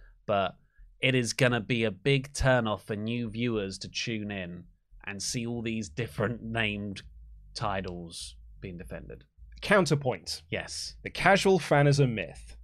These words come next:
Speaker 2: and A E W has got its audience, and they're appealing to that audience. Forbidden Door is not a
Speaker 1: Mm.
Speaker 2: show for the casual audience.
Speaker 1: It's a good point.
Speaker 2: So, who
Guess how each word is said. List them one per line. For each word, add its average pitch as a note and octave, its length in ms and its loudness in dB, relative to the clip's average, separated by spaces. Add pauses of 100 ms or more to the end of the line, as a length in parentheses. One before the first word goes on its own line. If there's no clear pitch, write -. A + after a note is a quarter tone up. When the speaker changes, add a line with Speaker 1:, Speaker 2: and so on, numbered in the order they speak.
(500)
Speaker 2:
and A2 420 2 (140)
A C3+ 80 6
E D#3+ 240 2
W B2+ 600 2
has A#2 220 -2
got D#3 180 6
its E3+ 160 0
audience, A2+ 580 -2 (140)
and A2+ 120 -8
they're G#2 120 -4
appealing D#3+ 400 6
to E3+ 200 2
that D#3 140 8
audience. A#2+ 300 4 (180)
Forbidden C4 500 6
Door A#2 420 6
is B2+ 160 0
not C3+ 160 6
a C#3 40 6
Speaker 1:
Mm. C3+ 40 4
Speaker 2:
show C3 240 2
for A#2+ 160 -6
the A2 80 -4
casual A2+ 400 0
audience. F2 280 -2
Speaker 1:
It's G2 120 -8
a A2 120 -2
good - 60 -20
point. E2+ 220 -10 (220)
Speaker 2:
So, D3 480 8 (600)
who D#3 520 8